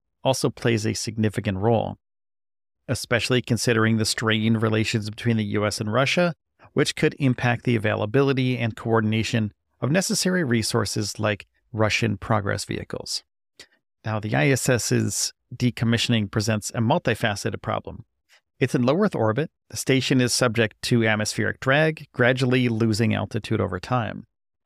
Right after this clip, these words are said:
Regular boosts from Russian Progress cargo vehicles have so far maintained this orbit. However, the station cannot stay in low Earth orbit indefinitely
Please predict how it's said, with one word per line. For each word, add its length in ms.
Regular 340
boosts 420
from 300
Russian 300
Progress 500
cargo 340
vehicles 560
have 240
so 320
far 340
maintained 680
this 180
orbit. 340
However, 460
the 60
station 500
cannot 640
stay 240
in 140
low 160
Earth 220
orbit 260
indefinitely 680